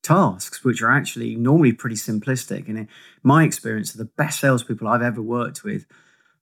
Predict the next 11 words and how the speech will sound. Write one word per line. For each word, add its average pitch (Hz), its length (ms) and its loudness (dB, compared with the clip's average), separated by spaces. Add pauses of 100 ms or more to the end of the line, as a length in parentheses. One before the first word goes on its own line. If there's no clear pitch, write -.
(100)
they're, 180 160 4
they're 139 220 0
normally 131 640 6
<laughs> - 260 -4
fairly 131 720 2 (240)
introverted. 113 880 2
They're 117 100 2
normally 127 380 6
pretty, 113 640 -4 (680)
you 139 140 4
know, 117 240 6